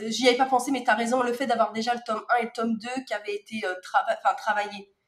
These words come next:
J'avais eu un, une grosse réflexion dessus pendant des années. C'est vrai que c'est plus facile après pour jardiner, tu vois. Je, pour, pour une saga, je parle. Après, pour un tome un, c'est, enfin, pour un tome unique, c'est plus facile de jardiner à droite à gauche.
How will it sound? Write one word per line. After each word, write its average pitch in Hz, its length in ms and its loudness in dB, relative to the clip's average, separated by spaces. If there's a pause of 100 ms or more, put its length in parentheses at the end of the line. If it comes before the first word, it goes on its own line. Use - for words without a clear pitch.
(180)
J'avais 214 260 -4
eu 220 120 0
un, 190 440 4
une 208 100 -10
grosse 247 220 -4
réflexion 240 480 -2
dessus 226 280 -4
pendant 202 240 4
des 220 220 0
années. 233 400 2 (360)
C'est - 140 -8
vrai 247 100 4
que 247 80 -6
c'est 226 140 -6
plus 233 100 -8
facile 233 280 -2
après 233 180 0
pour 226 140 -6
jardiner, 214 440 -2
tu 202 120 -14
vois. 185 160 -2
Je, 190 480 -8
pour, - 260 -18
pour 254 160 2
une 262 80 6
saga, 247 380 6
je - 140 -8
parle. 190 260 4
Après, 240 260 2
pour 233 120 4
un 226 80 6
tome 240 200 2
un, 247 80 8
c'est, - 160 -4
enfin, 214 160 2
pour 214 200 -4
un 220 80 2
tome 233 180 0
unique, 247 200 -4
c'est - 140 -12
plus 220 100 -12
facile 220 260 -6
de 220 80 -6
jardiner 214 360 -2
à 208 40 0
droite 202 220 -4
à 202 60 -8
gauche. 240 380 -8